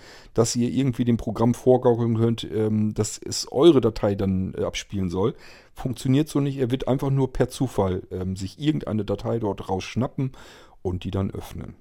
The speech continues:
Ähm, technisch gesehen, wer sich da so ein bisschen für interessiert, ich mach das einfach so, er liest das Verzeichnis ein, packt alle Dateien, die er in diesem Verzeichnis findet, in eine Liste. Und dann hat man ja eine Liste mit Einträgen von eins bis, was weiß ich, zwanzig, dreißig, von mir aus gerne hundert.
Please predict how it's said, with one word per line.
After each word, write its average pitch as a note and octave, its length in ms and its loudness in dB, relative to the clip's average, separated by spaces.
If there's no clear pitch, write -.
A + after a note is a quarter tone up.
Ähm, G3 280 0
technisch - 420 0
gesehen, C3+ 420 0
wer F2+ 80 -4
sich F2 140 -8
da F2+ 100 -2
so F2 100 -4
ein F2 60 -2
bisschen F#2+ 280 -4
für G2 160 -6
interessiert, G2 400 -6
ich A2+ 80 -8
mach G2+ 140 -2
das G2 180 -8
einfach F#2 220 -6
so, F2+ 240 -2
er F2+ 100 -2
liest G2+ 240 -4
das - 120 -6
Verzeichnis F#2 520 -8
ein, C#3+ 380 0
packt - 380 0
alle A2+ 200 0
Dateien, A2 400 0
die G2 160 2
er F2 60 4
in G#2 120 0
diesem G2+ 220 -6
Verzeichnis G2+ 400 -4
findet, G#2+ 260 -4
in E3 260 2
eine F#2 220 -4
Liste. F#3 500 -4
Und F#2 100 -4
dann G2 100 2
hat B2+ 160 2
man A#2 160 6
ja A2+ 140 4
eine F#2+ 200 0
Liste D#3+ 540 4
mit D3+ 380 -2
Einträgen C#3+ 560 0
von G#2+ 180 -2
eins A2+ 300 -2
bis, - 320 -2
was - 120 -10
weiß F2 200 -10
ich, D3+ 220 -10
zwanzig, A#2 480 -4
dreißig, A2+ 560 -6
von F#2 180 -4
mir F2+ 160 2
aus - 140 -8
gerne F2 220 -4
hundert. E3 520 4